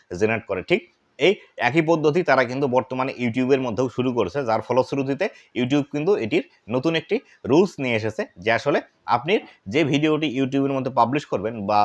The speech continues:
যে ভিডিও থেকে আপনি কেটে নিয়ে এসে YouTube-এর মধ্যে ছোট আকারে ভিডিও পাবলিশ করছেন,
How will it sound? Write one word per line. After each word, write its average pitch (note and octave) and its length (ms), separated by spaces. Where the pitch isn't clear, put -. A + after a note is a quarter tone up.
যে A#2+ 80
ভিডিও B2+ 280
থেকে A2+ 220
আপনি - 140
কেটে D3+ 280
নিয়ে D#3+ 180
এসে C3+ 120
YouTube-এর D3 400
মধ্যে C#3+ 180
ছোট B2+ 140
আকারে D3 280
ভিডিও A#2+ 260
পাবলিশ B2 320
করছেন, B2+ 200